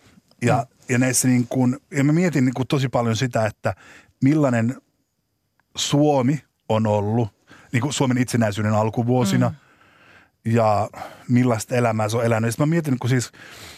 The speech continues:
Speaker 1: tosiaan niin kuin sanoit tuossa, että se on, ö, syntynyt, syntynyt vuonna seitsemäntoista. Mun ukki oli syntynyt vuonna kuusitoista, eli ne on ollut about saman ikäisiä,
Speaker 2: Mm.
Speaker 1: niin on vuosikäero ollut. Ja mä mietin, että jos se olisi kirjoittanut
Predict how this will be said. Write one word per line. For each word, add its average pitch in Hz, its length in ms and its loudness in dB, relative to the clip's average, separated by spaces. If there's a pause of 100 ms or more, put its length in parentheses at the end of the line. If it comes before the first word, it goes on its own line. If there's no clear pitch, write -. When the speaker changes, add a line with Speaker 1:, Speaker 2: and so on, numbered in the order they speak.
(220)
Speaker 1:
tosiaan 139 240 0
niin 123 40 -2
kuin 117 80 -4
sanoit 123 260 0
tuossa, 117 240 -4
että 104 100 -4
se 117 60 -2
on, 110 260 -4
ö, 113 140 0
syntynyt, 110 380 -2
syntynyt 117 340 0
vuonna 104 220 0 (300)
seitsemäntoista. 110 840 -2
Mun 123 260 2 (100)
ukki 147 340 -2
oli 101 140 -2
syntynyt 98 320 -4
vuonna 101 220 0
kuusitoista, 131 680 -2 (260)
eli 110 80 -2
ne 113 60 2
on 113 80 0
ollut 113 320 -2
about 110 320 -2
saman 104 300 -2
ikäisiä, 110 580 -2
Speaker 2:
Mm. 113 60 -8
Speaker 1:
niin 110 100 0
on 104 100 -2
vuosikäero 101 760 -2
ollut. 98 320 -4 (720)
Ja 117 60 2
mä 120 140 0
mietin, 117 200 0
että 120 180 -6
jos 117 240 0
se 143 60 0
olisi 139 160 -2
kirjoittanut 104 640 -2